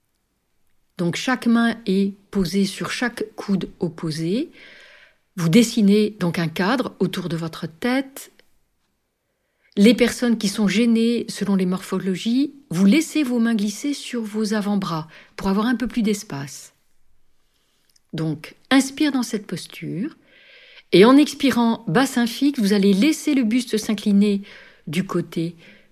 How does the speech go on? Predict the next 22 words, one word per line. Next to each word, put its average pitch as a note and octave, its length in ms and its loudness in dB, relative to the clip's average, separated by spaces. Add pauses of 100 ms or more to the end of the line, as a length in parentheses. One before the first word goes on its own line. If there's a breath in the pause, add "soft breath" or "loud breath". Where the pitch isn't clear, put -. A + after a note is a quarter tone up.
droit F#3 460 -4 (320 loud breath)
et D#3+ 120 0
vous E3+ 320 -4
ouvrez D4 460 0 (100)
tout C4 200 -2
votre A3 500 -4
flanc F#3 280 -4
gauche. C#3+ 540 -6 (640 soft breath)
Vous D3+ 120 -4
vous E3 240 2
étirez C4 360 0
à A3+ 60 -2
partir G3+ 420 -4
de F3 100 -6
votre D#3+ 260 -8
taille, A3+ 420 -4
donc E3+ 220 -6
le E3 80 -2
bassin D#3 320 -6
bien, E3+ 240 -2
bien A3+ 180 2
fixe. - 640 -8